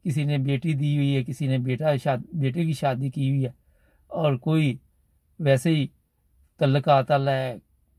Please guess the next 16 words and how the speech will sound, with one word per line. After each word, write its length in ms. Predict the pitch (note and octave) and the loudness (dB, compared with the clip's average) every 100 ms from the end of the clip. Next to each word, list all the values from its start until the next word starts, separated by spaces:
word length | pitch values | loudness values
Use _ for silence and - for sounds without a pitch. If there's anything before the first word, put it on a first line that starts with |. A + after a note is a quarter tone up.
| _ - | _ -8
और 300 | D#3 C3+ B2 | -2 0 0
कोई 500 | C#3+ D3+ D3+ C3 - _ _ _ _ _ _ - | -4 -2 -2 -2 -6 _ _ _ _ _ _ 0
अपना 560 | C#3 D#3 C#3 B2 A2+ - _ _ _ C#3+ | 0 2 0 0 -2 -10 _ _ _ -8
ख़रीदा 440 | D3 C3 C3+ D3+ | -2 0 2 4
हुआ 280 | D3+ C3+ C3+ | 4 2 -2
है, 160 | B2+ - _ _ _ _ _ _ - | -2 -8 _ _ _ _ _ _ -4
और 140 | E3 | -2
इन 100 | E3 | 0
सबको 360 | D3+ E3+ C#3+ D3 | 0 -2 -2 -4
किसी 220 | C#3 C#3 | -4 -4
दूसरे 360 | C3+ C#3+ F#3 D#3+ | -2 -2 -2 -2
मुल्क 260 | D#3 D3 | 0 -2
ने 120 | C#3+ | -2
ख़रीदा 360 | C#3 D3 B2 C3 | -2 -4 -2 0
हुआ 240 | C3 B2+ | 0 0
है, 100 | B2 | -4